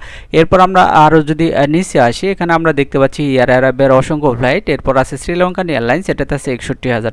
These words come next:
টাকা। ইন্ডিগোতে আছে সাতষট্টি হাজার টাকা। বিমান বাংলাদেশ এয়ারলাইন্সে আছে একাত্তর হাজার টাকা।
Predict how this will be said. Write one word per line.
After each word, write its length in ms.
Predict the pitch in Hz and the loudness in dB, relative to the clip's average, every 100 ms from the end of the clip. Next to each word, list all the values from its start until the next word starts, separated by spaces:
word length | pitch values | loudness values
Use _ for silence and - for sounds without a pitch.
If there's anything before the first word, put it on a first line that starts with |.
| - | -6
টাকা। 340 | 113 - 196 - - - - | -4 0 -2 -4 -18 -14 -4
ইন্ডিগোতে 460 | 160 165 165 175 | 0 4 4 4
আছে 220 | 175 - 170 | 4 2 -2
সাতষট্টি 500 | 147 127 143 139 143 | -2 -2 -4 -4 -2
হাজার 240 | 123 123 | -2 -2
টাকা। 240 | - 127 196 | -2 -2 -2
বিমান 280 | 170 127 120 | 0 0 2
বাংলাদেশ 440 | 120 131 139 143 | 0 0 -4 -4
এয়ারলাইন্সে 400 | 147 147 139 147 | -2 -2 -4 -2
আছে 300 | 143 - 127 | -4 -4 -6
একাত্তর 380 | 120 143 - 127 | -4 -4 -2 0
হাজার 240 | 117 117 - | 0 -2 -4
টাকা। 360 | 117 - 220 | -4 -2 -2